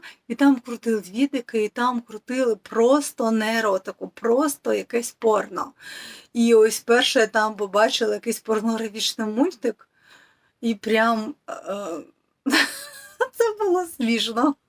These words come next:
Насправді, це було дуже-дуже смішно. А які у вас спогади про кінотеатр і про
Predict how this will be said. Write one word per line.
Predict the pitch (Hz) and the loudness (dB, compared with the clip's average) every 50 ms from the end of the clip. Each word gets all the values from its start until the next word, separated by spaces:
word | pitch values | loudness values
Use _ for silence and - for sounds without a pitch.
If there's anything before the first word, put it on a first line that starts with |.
| _ _ _ _ _ _ _ _ - - - 330 294 - - - 554 466 415 381 381 349 320 285 _ - | _ _ _ _ _ _ _ _ -8 -6 -4 -4 -4 -2 4 4 4 4 4 0 0 -2 -4 -8 _ 2
Насправді, | 320 285 269 240 247 262 277 294 - - - 254 233 226 220 214 208 208 190 220 226 | 6 6 6 6 4 2 2 0 -2 -4 -2 0 2 4 2 2 0 -4 -6 -8 -8
це | - - 302 269 | -4 -4 -4 -4
було | 233 240 247 247 | -4 -4 -6 -6
дуже-дуже | 214 220 349 381 - 320 247 214 240 233 247 269 | -6 -4 -4 -2 -2 -2 -2 -2 -4 -4 -4 -6
смішно. | 269 - 233 208 208 220 226 - - - 233 226 240 247 240 _ _ _ _ _ _ - - - - - - - _ - | -6 -8 -10 -10 -10 -6 -6 -6 -6 -6 -10 -10 -12 -16 -20 _ _ _ _ _ _ -20 -18 -16 -14 -14 -16 -16 _ -6
А | - 220 | -4 -2
які | 208 247 240 - 330 381 | -2 -2 0 2 0 0
у | 381 | 4
вас | 302 277 254 254 254 - | 4 4 4 2 0 -4
спогади | - - - 240 226 226 220 220 240 220 196 202 214 214 214 226 226 _ - _ _ _ _ _ | -8 -2 0 2 2 2 0 -2 -6 -4 0 0 0 0 0 -4 -8 _ -20 _ _ _ _ _
про | - 226 214 220 214 208 202 196 196 196 190 202 214 - _ | -2 -2 0 2 2 2 2 0 -2 -2 -4 -4 -8 -10 _
кінотеатр | - - 262 240 240 233 220 220 220 _ - 226 214 208 208 214 233 285 - - - 370 415 427 427 _ _ _ _ _ _ _ _ _ _ _ _ - | -2 0 2 4 4 2 2 -2 -4 _ -8 -8 -6 -2 -2 0 0 -2 -2 -4 -8 -6 -6 -8 -10 _ _ _ _ _ _ _ _ _ _ _ _ 0
і | 269 285 311 - _ | 0 0 0 0 _
про | - 233 220 214 214 208 208 214 220 226 240 254 269 | -4 -4 -2 0 0 0 2 2 2 2 2 0 0